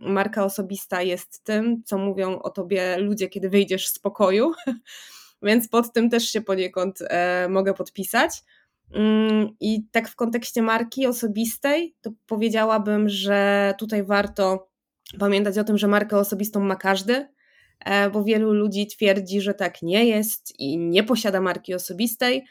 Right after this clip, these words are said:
Markę osobistą ma każdy, kto jest człowiekiem, niezależnie od tego, gdzie pracuje, co robi, natomiast nie każdy z nas po prostu buduje ją, e, świadomie. E, i moja definicja marki osobistej to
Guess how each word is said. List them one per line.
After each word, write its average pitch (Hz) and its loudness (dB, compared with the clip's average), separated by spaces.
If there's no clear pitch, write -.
Markę 233 4
osobistą 262 0
ma 247 0
każdy, 214 0
kto 202 -4
jest 196 -2
człowiekiem, 208 -4
niezależnie 202 2
od 190 -8
tego, 190 -4
gdzie 190 -2
pracuje, 190 -4
co 190 -6
robi, 240 -2
natomiast 285 -4
nie 262 0
każdy 247 -2
z 214 -4
nas 226 -2
po 233 -8
prostu 208 -8
buduje 190 -2
ją, 180 -2
e, 185 -4
świadomie. 196 0
E, 202 4
i - -2
moja 247 6
definicja 240 0
marki 233 2
osobistej 226 -4
to 220 -6